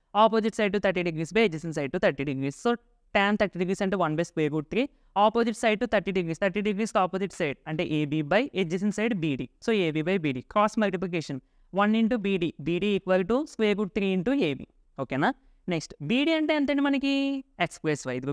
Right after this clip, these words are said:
బీడీ ప్లేస్లో ఎక్స్ ప్లస్ వై రాస్తాను. So, square root three into ఏబి అంటే ఎంత మనకి? సెవెంటీ ఫైవ్. అంతే కదా? ఏబి అంటే height of the lighthouse. ఓకే, నెక్స్ట్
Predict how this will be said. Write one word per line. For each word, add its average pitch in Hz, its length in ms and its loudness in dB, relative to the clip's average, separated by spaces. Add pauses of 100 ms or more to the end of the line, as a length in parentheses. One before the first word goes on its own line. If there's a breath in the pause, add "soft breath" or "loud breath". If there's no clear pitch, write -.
బీడీ 156 240 2
ప్లేస్లో 160 280 -2
ఎక్స్ - 140 -16
ప్లస్ 151 220 -6
వై 143 120 -2
రాస్తాను. 139 340 -6 (300)
So, 269 140 -2
square 226 260 0
root 247 180 -4
three 226 180 2
into 190 140 0 (180)
ఏబి 285 240 2
అంటే 302 220 0
ఎంత 269 180 0
మనకి? 247 260 0 (320)
సెవెంటీ 175 380 0
ఫైవ్. 131 120 -10 (100)
అంతే 269 200 0
కదా? 226 140 0 (140)
ఏబి 208 180 -2
అంటే 226 180 0
height 196 220 0
of 196 140 -2
the 254 80 4 (160)
lighthouse. 156 420 -4 (560)
ఓకే, - 140 -8 (500)
నెక్స్ట్ - 260 -6